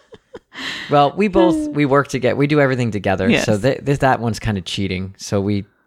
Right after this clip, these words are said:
Speaker 1: we know
Speaker 2: I
Speaker 1: every,
Speaker 2: mean, at
Speaker 1: we
Speaker 2: least
Speaker 1: know our personal stresses and our
Speaker 2: At least we know.
Speaker 1: work stresses. We know every-,
Speaker 2: Yeah.
Speaker 1: yeah, 'cause we're, we do all that together.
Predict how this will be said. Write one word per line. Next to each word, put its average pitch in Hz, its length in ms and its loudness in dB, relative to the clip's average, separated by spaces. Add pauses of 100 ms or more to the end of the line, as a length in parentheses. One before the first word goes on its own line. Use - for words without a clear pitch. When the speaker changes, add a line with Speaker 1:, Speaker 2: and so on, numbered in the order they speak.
(100)
Speaker 1:
we 117 160 2
know 110 200 2
Speaker 2:
I 85 60 0
Speaker 1:
every, - 180 2
Speaker 2:
mean, 135 100 -4
at - 60 -8
Speaker 1:
we 123 80 2
Speaker 2:
least 135 100 4
Speaker 1:
know 120 160 6
our 104 100 6
personal 120 460 0
stresses 101 560 -2
and 104 300 -4
our 92 340 -2 (340)
Speaker 2:
At 160 140 2
least 160 240 -2
we 139 100 -2
know. 135 180 -4 (160)
Speaker 1:
work 110 300 2
stresses. 104 480 -2
We 104 100 0
know 101 120 2
every-, 95 280 -4 (120)
Speaker 2:
Yeah. 147 180 4
Speaker 1:
yeah, 98 200 -2
'cause - 220 -16
we're, 98 260 -4
we 101 120 -4
do 101 260 0
all 90 160 0
that 90 340 -6
together. 90 500 -8